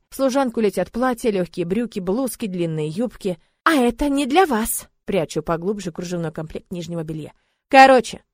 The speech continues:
сажусь на пол и смотрю на Хаю, тяжело дыша. «Я не надену то, что вы мне тут приготовили!» В нашей стране в девушке в первую очередь ценится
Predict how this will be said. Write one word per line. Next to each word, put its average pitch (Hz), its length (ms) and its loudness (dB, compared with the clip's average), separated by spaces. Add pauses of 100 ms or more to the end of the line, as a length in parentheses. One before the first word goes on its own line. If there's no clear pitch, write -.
(120)
сажусь 165 360 -10
на 160 140 -6
пол 220 220 -6
и 165 40 -6
смотрю 160 340 -8
на 156 120 -6
Хаю, 180 260 -6
тяжело 160 360 -8
дыша. - 300 -12 (220)
«Я 262 220 4
не 254 100 2
надену 226 400 4
то, 277 200 4
что 262 200 2
вы 220 100 4
мне 220 220 2
тут - 160 -8
приготовили!» 196 760 0 (180)
В 226 60 -2
нашей 226 320 0
стране 233 460 2
в 240 60 -8
девушке 240 600 -2
в - 140 -16
первую 214 360 0
очередь 190 400 -4
ценится 240 500 -2